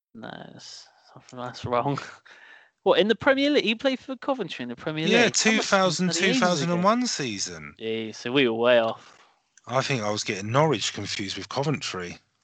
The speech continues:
Speaker 2: I
Speaker 1: Did he play for
Speaker 2: apologise.
Speaker 1: Norwich?
Speaker 2: No. <laughs>
Speaker 1: Oh,
Speaker 2: I don't
Speaker 1: God.
Speaker 2: think he has played for Norwich. So Cardiff, Liverpool, City, West Ham,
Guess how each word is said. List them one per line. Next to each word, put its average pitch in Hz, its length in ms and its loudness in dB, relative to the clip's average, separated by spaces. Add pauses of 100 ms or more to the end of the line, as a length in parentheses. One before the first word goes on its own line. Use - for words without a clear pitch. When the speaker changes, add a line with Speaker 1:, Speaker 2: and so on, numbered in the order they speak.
(180)
Speaker 2:
I 113 100 -8
Speaker 1:
Did 143 60 -4
he 156 80 -2
play 170 240 2
for - 160 -8
Speaker 2:
apologise. 135 500 -2 (1300)
Speaker 1:
Norwich? 151 240 4
Speaker 2:
No. 120 160 8
<laughs> - 80 6 (840)
Speaker 1:
Oh, 110 140 -18 (140)
Speaker 2:
I 175 60 -8
don't 117 200 -4
Speaker 1:
God. 139 80 -12
Speaker 2:
think 139 220 -8
he 127 80 -8
has 165 240 -2
played 98 240 -8
for - 140 -20
Norwich. 90 360 -12 (680)
So - 180 2
Cardiff, 196 480 6
Liverpool, 151 680 -4
City, 117 800 -2
West 139 400 -2
Ham, 107 460 -2